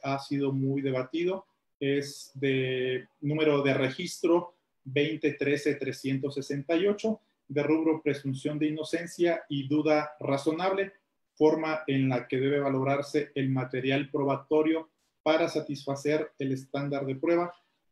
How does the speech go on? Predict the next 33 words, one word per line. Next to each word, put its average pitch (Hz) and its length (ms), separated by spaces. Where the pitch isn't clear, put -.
para 170 300
condenar 151 560
cuando 139 260
existen 143 540
pruebas 147 360
de 135 140
cargo 156 480
o 143 140
de 135 140
descargo. 120 640
Esto 190 380
es 185 220
lo 165 160
que 151 100
se 143 160
ve 165 480
todos 165 180
los 147 200
días, 160 480
eh, 139 260
dentro 135 380
de 131 140
los 131 340
tribunales 139 720
de 139 220
enjuiciamiento. 165 640
¿Por 147 140
qué? 190 140
Porque 131 480
tenemos 151 640
a 131 640
una 151 420
acusación 151 920